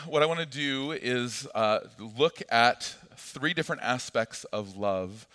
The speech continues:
revealed to us in the Trinitarian God. I want to look, first look at the idea of love described. What does the Scripture say to us about the love of the Trinity?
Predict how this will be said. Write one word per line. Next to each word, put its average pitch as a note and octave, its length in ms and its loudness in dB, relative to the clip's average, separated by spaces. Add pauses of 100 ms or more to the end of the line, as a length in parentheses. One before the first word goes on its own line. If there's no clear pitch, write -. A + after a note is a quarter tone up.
(260)
revealed G#2+ 560 -2
to G#2 320 -6
us G2 280 -4
in G2 220 -10
the F#2+ 80 -6
Trinitarian F2 680 -10
God. E2 260 -4
I F2 60 -8
want G2 180 -10
to G2+ 40 -8
look, G2+ 180 -8
first - 400 -6
look A#2 160 -8
at A#2 100 -10
the A2+ 80 -2
idea G#2 400 0 (380)
of G2+ 100 -4
love A2+ 460 4 (340)
described. - 840 -2
What G2+ 200 -14
does G#2 260 -8
the A2 120 -12
Scripture - 460 -10
say G#2 300 -6
to G#2+ 240 -10
us F#2+ 420 -8
about G2+ 500 -2 (300)
the A2 100 -8
love G2 240 -2
of F2+ 140 -12
the F#2+ 60 -12
Trinity? F2+ 460 -14